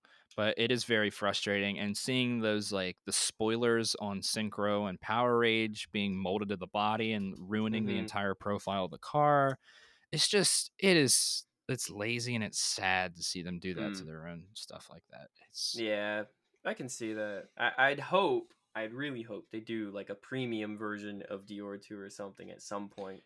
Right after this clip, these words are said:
Speaker 1: Yeah, if they ever
Speaker 2: That
Speaker 1: do
Speaker 2: way they can
Speaker 1: premium
Speaker 2: put it,
Speaker 1: releases.
Speaker 2: everything back together properly and
Speaker 1: The
Speaker 2: it
Speaker 1: good
Speaker 2: looked really
Speaker 1: news
Speaker 2: pretty.
Speaker 1: is, the good news is, is that, uh, Unleashed, because the cars in Unleashed are, the models are based directly on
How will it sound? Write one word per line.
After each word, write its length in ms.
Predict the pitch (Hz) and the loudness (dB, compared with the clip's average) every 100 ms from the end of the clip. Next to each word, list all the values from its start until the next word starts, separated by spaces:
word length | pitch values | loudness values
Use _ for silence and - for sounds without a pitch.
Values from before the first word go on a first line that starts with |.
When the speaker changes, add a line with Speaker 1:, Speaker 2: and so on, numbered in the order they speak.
| _ | _
Speaker 1:
Yeah, 380 | 107 104 98 95 | -4 0 2 0
if 160 | 101 | -2
they 140 | - 113 | 0 2
ever 220 | 117 120 | 4 4
Speaker 2:
That 80 | 110 | 4
Speaker 1:
do 60 | |
Speaker 2:
way 120 | 113 113 | 2 2
they 160 | 110 | 2
can 20 | |
Speaker 1:
premium 160 | 101 95 | 2 0
Speaker 2:
put 120 | 95 | 2
it, 20 | |
Speaker 1:
releases. 720 | 98 98 - 90 85 - - - _ | 2 2 -2 -4 -4 -4 -6 -8 _
Speaker 2:
everything 360 | 143 135 123 | -2 0 0
back 240 | 113 113 _ | -2 -4 _
together 440 | 120 123 117 113 107 | 0 0 0 -4 -2
properly 560 | 123 117 113 104 95 123 _ _ - | -2 0 -2 -4 -8 -14 _ _ -14
and 240 | 104 92 _ | -12 -12 _
Speaker 1:
The 60 | 127 | 4
Speaker 2:
it 60 | |
Speaker 1:
good 80 | 165 180 | 6 8
Speaker 2:
looked 40 | |
really 100 | 175 156 | 8 8
Speaker 1:
news 140 | 127 | 8
Speaker 2:
pretty. 140 | 131 127 | 8 8
Speaker 1:
is, 260 | 113 - - _ _ _ - | 4 -2 -6 _ _ _ -4
the 140 | 127 | -2
good 180 | 120 147 | 8 8
news 320 | 143 127 117 | 10 6 8
is, 300 | 113 110 101 | 8 6 6
is 160 | 98 101 | 0 0
that, 300 | 107 101 90 _ _ _ | 2 4 2 _ _ _
uh, 260 | 101 95 92 - | -2 0 0 0
Unleashed, 640 | 110 107 127 117 - - - - - - | 0 2 2 2 0 -4 -12 -20 -20 -6
because 400 | 120 135 127 - | 0 4 4 2
the 100 | - | -2
cars 460 | - 131 131 139 135 | 0 6 8 8 6
in 80 | |
Unleashed 560 | 120 107 107 117 101 - | 4 4 4 2 0 0
are, 480 | 107 107 104 95 87 - - | 4 4 4 2 0 -6 -6
the 80 | |
models 760 | 101 104 110 117 107 98 - - - | 0 6 8 8 6 4 -2 -10 -2
are 180 | 101 | 0
based 440 | 98 104 104 104 - _ - - - | 0 0 2 0 -4 _ -18 -18 -10
directly 640 | 101 101 104 123 - 113 | -2 2 6 4 4 -2
on 520 | 107 104 104 101 95 | 0 0 0 2 0